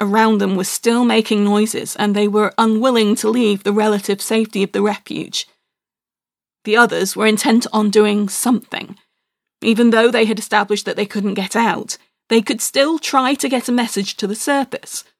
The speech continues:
some indication that they were still alive down there. They set fire to a tyre and an oil-soaked air filter at the base of a chimney. They lit a detonator cord stuffed into a rubber tube inside another.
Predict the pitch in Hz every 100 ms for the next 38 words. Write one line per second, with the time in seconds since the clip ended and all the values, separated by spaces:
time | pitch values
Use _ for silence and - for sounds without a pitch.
0 | _ - 262 233 233 233 214 208 247 247
1 | 202 196 196 208 208 - 233 190 196 240
2 | 277 254 220 202 190 165 - _ _ _
3 | _ _ _ _ _ _ _ _ - 233
4 | - - - 233 214 220 196 202 - 294
5 | 233 185 - 220 208 247 233 208 - 220
6 | - - 254 247 - 208 190 208 - 208
7 | 208 - 185 196 247 233 - - _ _
8 | _ _ - 233 214 214 - - 196 220
9 | 214 220 185 190 196 196 185 - 196 202
10 | 196 196 208 202 196 202 - 262 208 -
11 | 196 - 196 190 202 226 220 -